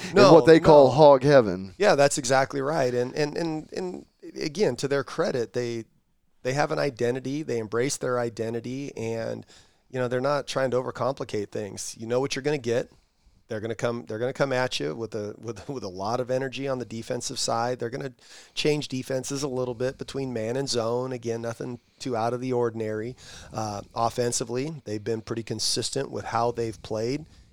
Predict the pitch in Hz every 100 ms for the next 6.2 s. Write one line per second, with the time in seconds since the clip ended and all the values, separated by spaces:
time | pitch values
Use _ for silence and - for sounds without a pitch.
0 | _ 110 110 - 120 - 123 117 120 113
1 | 110 113 117 113 110 110 107 - - -
2 | 101 123 131 120 127 - 127 - 117 127
3 | - 117 104 104 104 - _ 107 101 104
4 | - - - _ 107 104 104 107 101 101
5 | 139 - 139 135 143 147 107 104 107 -
6 | 104 98